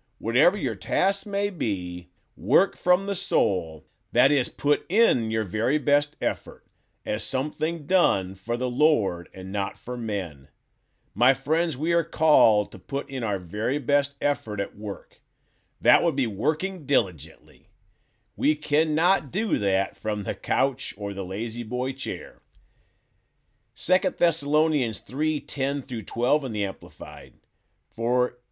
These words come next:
even while we were with you, we used to give you this order. If anyone is not willing to work, then he is not to eat either."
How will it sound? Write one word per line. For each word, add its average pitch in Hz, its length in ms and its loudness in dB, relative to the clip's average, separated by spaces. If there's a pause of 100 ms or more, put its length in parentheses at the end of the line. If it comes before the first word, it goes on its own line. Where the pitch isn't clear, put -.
(180)
even 233 440 -2
while 190 340 8
we 156 160 2
were 127 200 0
with 196 420 2
you, 101 220 0
we 117 140 -2
used 135 460 -4
to 117 80 -4
give 135 460 0
you 170 240 -4
this 151 420 -2
order. 135 560 0 (360)
If 127 280 -2
anyone 220 500 2
is 104 160 -2
not 143 400 0
willing 190 460 0
to 220 100 -2
work, 131 640 2 (320)
then 120 220 -2
he 127 240 0
is 92 160 -4
not 110 460 0
to 170 200 -6
eat 160 300 -8
either." 95 480 -8